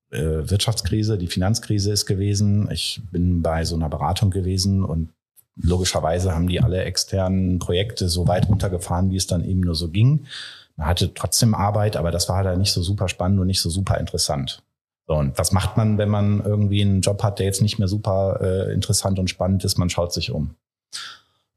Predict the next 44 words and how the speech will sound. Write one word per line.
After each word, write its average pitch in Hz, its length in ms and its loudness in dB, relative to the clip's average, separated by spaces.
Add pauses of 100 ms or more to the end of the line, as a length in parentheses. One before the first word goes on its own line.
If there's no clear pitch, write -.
Und, 87 360 4
äh, 82 380 0
ich - 280 -6
wohne 95 440 4
in 107 120 2
Köln 120 480 2
und 92 180 2
in 90 100 0
Köln 92 260 0
gibt's 98 180 -4
eben 107 180 0
viele 113 200 0
Versicherungsunternehmen. 107 1300 0 (320)
Und 87 220 0
so 80 80 2
ist 82 120 0
das 98 100 2
dann 95 120 2
einfach 90 200 0
auch 85 140 -2
naheliegend, 98 600 2
dass 95 120 -2
man, 95 440 0
Versich-, - 420 0
also 90 180 0
I 107 100 2
T 113 260 2
ist 110 140 2
für 104 120 2
Versicherungsunternehmen 104 880 2
unheimlich 98 340 2
wichtig, 123 360 0
weil 95 320 0
Versicherungsunternehmen 98 720 2
sind 104 160 2
ja 98 60 2
per 95 180 0
se, 104 160 2
haben 101 140 2
sie 95 100 2
eigentlich 101 240 0
ein 98 80 0
digitales 98 480 -2
Produkt. - 480 -2